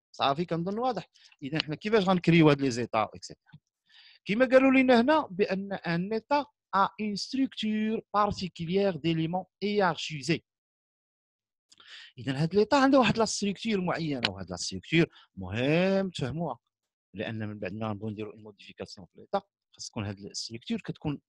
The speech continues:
طراسية في مخك، في الدماغ ديالك، كيفاش دايرة لا ستركتور ديال ليطا. غنشرحوها هنا فيت في، شوفوا معايا هنا. الفوق عندي اون تيت، نكبر لكم شوية.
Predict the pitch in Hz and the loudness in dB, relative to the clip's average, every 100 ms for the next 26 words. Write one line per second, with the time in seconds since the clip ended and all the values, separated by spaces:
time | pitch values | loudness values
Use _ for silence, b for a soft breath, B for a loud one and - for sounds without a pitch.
0 | _ 165 160 - 170 170 170 135 - - | _ -4 -4 -2 -2 -2 -4 -6 -8 -18
1 | _ _ _ _ 117 113 - 156 156 123 | _ _ _ _ -16 -10 0 4 4 4
2 | 143 160 - _ _ - 139 113 135 127 | 2 0 -4 _ _ -2 0 2 0 0
3 | 117 - 110 - 101 92 90 80 - _ | -4 -8 -14 -14 -12 -10 -12 -14 -16 _
4 | _ b b - - 107 110 90 82 - | _ b b -4 -4 -2 -4 -4 -6 -12
5 | _ - 101 - 76 _ _ - 143 131 | _ -16 -14 -12 -14 _ _ -8 -6 -6
6 | 98 90 76 73 - b b b 117 - | -4 -4 -6 -10 -20 b b b -10 2
7 | 208 - 120 131 202 - _ _ _ _ | 4 4 0 0 -4 -6 _ _ _ _
8 | 160 165 170 - 226 - - - 98 - | 2 4 2 2 2 0 -10 -14 -20 -20
9 | 98 98 95 95 92 - 73 | -6 -6 -6 -14 -16 -16 -20